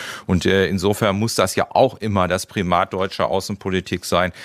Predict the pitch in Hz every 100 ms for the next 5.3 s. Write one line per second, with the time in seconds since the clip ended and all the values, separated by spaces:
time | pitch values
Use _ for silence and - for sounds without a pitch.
0 | - - 87 113 - 110 117 - 113 98
1 | 95 110 - 95 92 98 - 98 92 -
2 | 95 82 90 82 90 80 92 90 90 82
3 | 82 92 113 123 95 95 - 85 85 104
4 | 135 117 110 107 107 110 98 101 101 -
5 | 95 - 95